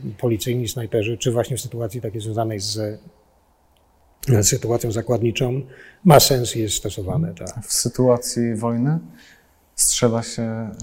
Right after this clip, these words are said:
Speaker 2: najczęściej, żeby zabić, czy, czy też niekoniecznie?
Speaker 1: Niekoniecznie, ale najczęściej tak.
Speaker 2: Mhm.
Speaker 1: W sytuacji wojny faktycznie, e, walki takiej w-, wojennej, fa-, tak.
Speaker 2: Niezwykle ważne,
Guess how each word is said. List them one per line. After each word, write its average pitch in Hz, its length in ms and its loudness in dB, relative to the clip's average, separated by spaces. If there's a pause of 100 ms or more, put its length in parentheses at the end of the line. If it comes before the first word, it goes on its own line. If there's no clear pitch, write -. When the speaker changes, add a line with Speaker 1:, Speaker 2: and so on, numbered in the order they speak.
Speaker 2:
najczęściej, 117 500 0
żeby 110 200 -4
zabić, 131 500 0
czy, 131 240 -6
czy 131 200 -12
też 127 160 -6
niekoniecznie? 101 600 -4 (1300)
Speaker 1:
Niekoniecznie, 165 540 10
ale 139 100 4
najczęściej 117 540 -4
tak. - 420 -18 (180)
Speaker 2:
Mhm. 117 200 -6
Speaker 1:
W - 20 -14
sytuacji 131 440 0
wojny 110 460 -4
faktycznie, 101 720 -8
e, 104 580 -12
walki 107 480 -4
takiej 104 720 -10
w-, 98 480 -12 (640)
wojennej, 110 600 -4
fa-, - 160 -12 (400)
tak. - 160 -12 (1120)
Speaker 2:
Niezwykle 135 400 2
ważne, 117 500 -2